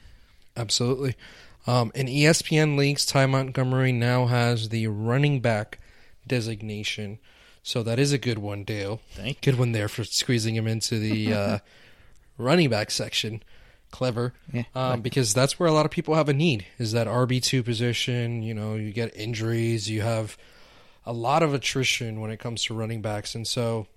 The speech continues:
Speaker 1: <clears throat> um, Montgomery, E S P N leagues, Yahoo and N F L should be following suit shortly, um, in my belief of changing that designation to running backs,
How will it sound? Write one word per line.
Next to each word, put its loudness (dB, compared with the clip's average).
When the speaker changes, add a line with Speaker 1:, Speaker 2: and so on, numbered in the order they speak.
Speaker 1:
<clears throat> -6
um, 2
Montgomery, 0
E -2
S 0
P -2
N -2
leagues, -6
Yahoo 6
and 2
N 4
F 0
L 8
should 4
be 2
following 0
suit -2
shortly, -2
um, -4
in -2
my 0
belief -2
of -8
changing -4
that -4
designation -4
to -6
running -4
backs, -8